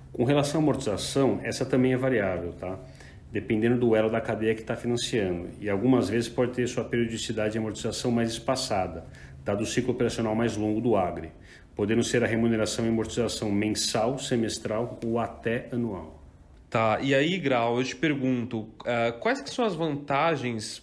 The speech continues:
Speaker 2: para uma companhia, para uma empresa, emitir um cra e quais as vantagens para o investidor?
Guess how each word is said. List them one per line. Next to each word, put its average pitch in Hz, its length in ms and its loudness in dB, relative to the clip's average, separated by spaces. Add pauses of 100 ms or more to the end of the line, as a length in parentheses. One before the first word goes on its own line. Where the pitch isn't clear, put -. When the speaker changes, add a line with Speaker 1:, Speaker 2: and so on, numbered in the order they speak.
(120)
Speaker 2:
para 147 320 2
uma 117 240 -2
companhia, 113 800 -2
para 110 160 -4
uma 107 160 -4
empresa, 110 720 -4 (280)
emitir 147 600 0
um 147 120 0
cra - 540 -2 (180)
e 135 80 -4
quais 180 320 0
as 185 100 -2
vantagens 165 600 0
para 202 400 0
o 196 60 0
investidor? 160 580 -2